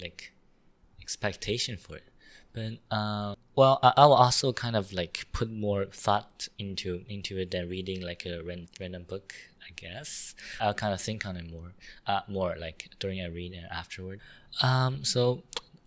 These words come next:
l-, but that is only my, my opinion, like, what, what I feel about, about the tag of classic on some,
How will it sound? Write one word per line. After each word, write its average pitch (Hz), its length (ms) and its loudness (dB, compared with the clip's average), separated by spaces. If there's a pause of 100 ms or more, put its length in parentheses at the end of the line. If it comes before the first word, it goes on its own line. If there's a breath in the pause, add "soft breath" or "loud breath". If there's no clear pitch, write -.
l-, 104 140 -2
but 101 220 -4 (160)
that 120 300 2
is 110 160 0
only 107 220 -4
my, 92 360 -2
my 95 200 -6
opinion, 107 680 -8 (120)
like, 92 220 -10
what, 101 180 -6
what 98 140 -4
I 104 100 -2
feel 101 240 -8
about, 92 340 -4 (240 loud breath)
about 98 220 4
the 92 60 -2
tag 98 380 6
of 92 200 -8
classic 92 520 0
on 85 200 -6
some, 87 340 -6